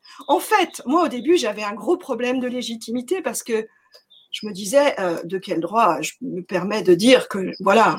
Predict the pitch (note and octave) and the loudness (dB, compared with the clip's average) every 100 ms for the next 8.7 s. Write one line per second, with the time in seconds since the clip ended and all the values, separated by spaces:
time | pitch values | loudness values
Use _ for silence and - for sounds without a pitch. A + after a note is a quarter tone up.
0 | - F#3 F#3 F3 - - - - - - | -2 0 0 0 -4 -14 -16 -16 -16 2
1 | G#3 C4+ D#4+ D#4 B3 C4 A#3+ A#3 C4+ C#4+ | 6 8 8 6 6 6 6 6 6 6
2 | G#3+ G3 G#3+ G#3+ C4 A#3+ G#3 F#3+ A3+ - | 6 6 4 6 6 8 6 0 0 0
3 | G#3 F3+ B3 G#3+ - G#3 - G#3+ G#3 F#3+ | -4 0 0 0 -2 -4 -2 -2 -4 -4
4 | G3+ - A#3+ A#3+ - G#3+ G3+ G3+ F3+ E3+ | -2 0 2 0 -4 -4 -2 0 0 -2
5 | - _ _ _ - F#3 - - - E3+ | -4 _ _ _ -2 0 0 -10 -8 -2
6 | F3+ F#3 E4 G4 - D4 D4+ - D4+ C#4+ | 0 6 6 6 2 4 4 6 6 4
7 | F3 - - - - G#4+ G4 D#4+ A3+ G#3 | 0 -4 -12 -12 -6 -4 -2 0 4 4
8 | A3 A3 - D#4 - B3 A#3 | 6 4 6 6 4 4 2